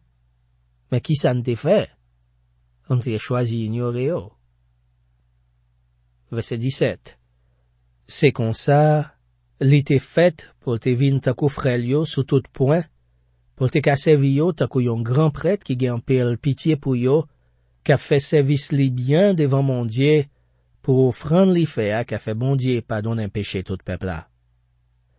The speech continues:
Seyè Jezi te vin sou latè kòm yon moun, yon moun fèt e founi, yon moun an chè e an os, isit la yo ajoute an chè e an san. Nou li nan Filipyen chapit de, vèsè sèt.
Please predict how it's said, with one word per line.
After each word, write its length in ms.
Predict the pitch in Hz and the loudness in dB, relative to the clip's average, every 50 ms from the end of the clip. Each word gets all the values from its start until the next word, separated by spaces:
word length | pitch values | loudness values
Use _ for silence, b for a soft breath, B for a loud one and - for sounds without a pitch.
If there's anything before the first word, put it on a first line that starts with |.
| _ _ _ _ | _ _ _ _
Seyè 460 | _ - - 160 156 160 196 220 220 208 | _ -2 0 2 4 4 4 4 4 4
Jezi 500 | 170 139 143 139 135 127 123 135 160 170 | 4 4 2 2 2 2 2 2 0 0
te 180 | 160 - 135 127 | 0 0 0 0
vin 200 | 123 135 147 151 143 | 2 2 0 0 0
sou 160 | - - 127 | -2 -2 -2
latè 380 | 117 107 104 104 - - 143 143 | -2 -4 -4 -6 -2 0 0 0
kòm 260 | 135 - 139 123 123 127 | 2 0 0 0 0 2
yon 240 | 131 139 151 151 143 | 2 2 4 4 4
moun, 280 | 139 135 131 120 107 101 | 4 2 2 2 0 -2
yon 200 | 113 139 165 170 | 0 0 2 2
moun 200 | 160 160 160 156 | 4 4 2 2
fèt 480 | 139 - - - - - 147 156 151 - 151 | 0 -4 -10 -8 -4 -2 -2 0 0 0 0
e 40 | 143 | 0
founi, 380 | - - 160 156 151 131 120 113 127 | 0 0 0 2 2 0 0 0 0
yon 160 | 147 175 175 | 2 2 2
moun 300 | 170 175 180 185 180 180 156 b b b b b b - | 2 2 2 2 0 0 -4 b b b b b b 0
an 200 | 170 165 165 151 | 2 2 2 2
chè 320 | - - - - 170 175 185 | 0 -4 -4 0 2 2 4
e 180 | 175 160 165 170 | 4 4 4 4
an 240 | 165 165 170 165 165 | 2 2 2 4 4
os, 300 | 160 151 131 - - - | 4 2 2 -2 -6 -8
isit 360 | - 143 123 - 147 139 - | -6 -6 -4 -4 -6 -4 0
la 120 | 143 143 139 139 | 0 2 4 4
yo 120 | 139 135 | 4 4
ajoute 540 | 131 131 127 127 127 120 - 151 156 160 156 b b b b b b - | 4 2 2 2 2 2 2 2 2 2 2 b b b b b b 2
an 160 | 151 147 139 | 2 2 2
chè 300 | 143 - - 151 147 156 156 | 0 0 2 2 4 4 4
e 80 | 151 160 | 4 4
an 120 | 170 165 156 | 2 2 0
san. 280 | - - 156 135 110 - _ _ _ _ _ _ _ _ _ _ _ _ _ _ _ _ _ _ _ _ _ _ _ _ | 0 0 0 0 0 -4 _ _ _ _ _ _ _ _ _ _ _ _ _ _ _ _ _ _ _ _ _ _ _ _
Nou 280 | 139 135 147 143 143 143 | 2 4 4 6 4 4
li 400 | 135 135 147 170 190 190 180 160 | 4 2 2 0 0 0 0 0
nan 400 | 135 123 117 120 120 117 117 117 120 | 0 -2 -2 -2 -4 -4 -6 -6 -8
Filipyen 680 | - - - 139 135 143 143 139 - - 151 156 160 | -4 -2 -2 0 0 0 -2 -4 -2 0 2 2 2
chapit 440 | 147 - - 131 123 - - 127 127 | 0 0 -4 -6 -4 -4 -4 -4 -2
de, 260 | 127 131 143 147 139 123 | 0 0 0 2 0 0
vèsè 300 | 110 104 - - 107 104 | -2 -4 -4 -6 -6 -6
sèt. 400 | - - 147 151 147 139 - - | -2 0 0 2 2 0 -4 -12